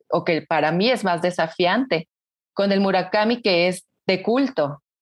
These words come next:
el, y que escribió, por ejemplo, las tres novelas que a mí me gustan más de Murakami, que es La crónica del pájaro que da cuerda al mundo, La casa del carnero salvaje y El fin del mundo y un despiadado país de las maravillas.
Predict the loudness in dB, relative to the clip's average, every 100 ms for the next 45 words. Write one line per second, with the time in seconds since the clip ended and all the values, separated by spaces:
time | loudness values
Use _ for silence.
0 | _ _ _ _ 0 2 2 2 0 0
1 | 2 2 0 0 0 2 2 0 0 0
2 | 0 0 0 2 2 2 2 0 -2 0
3 | 0 2 2 2 0 0 0 0 2 0
4 | -2 0 0 2 0 0 0 -2 0 0
5 | -2 0 -2 0 0 0 0 0 0 2
6 | 2 0 -2 0 0 0 0 0 -2 0
7 | 2 2 2 2 0 -4 _ _ _ _
8 | _ -2 -2 0 0 0 0 2 0 0
9 | 2 0 0 0 2 0 -2 -4 -6 _
10 | _ _ _ 0 2 0 0 0 2 2
11 | 2 2 2 2 2 2 0 -2 0 0
12 | 2 0 0 -2 0 0 -2 -2 0 0
13 | 0 -2 -6 -12